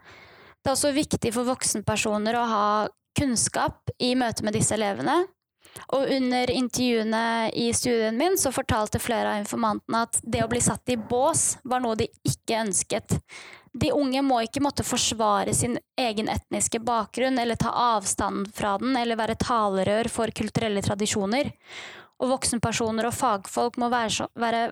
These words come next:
varsomme for skammen som kan følge av å være en minoritet,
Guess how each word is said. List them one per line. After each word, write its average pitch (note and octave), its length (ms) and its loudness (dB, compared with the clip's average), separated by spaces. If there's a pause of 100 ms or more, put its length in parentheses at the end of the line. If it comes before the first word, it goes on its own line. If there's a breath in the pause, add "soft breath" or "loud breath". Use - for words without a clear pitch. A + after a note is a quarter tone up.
varsomme A3 640 0
for A#3+ 240 -2
skammen G3+ 340 0
som G#3+ 140 0
kan A3+ 300 0 (100)
følge A#3 320 -2
av A3+ 140 0
å - 20 2
være A#3+ 240 2
en G#3+ 60 -2
minoritet, G#3 640 -2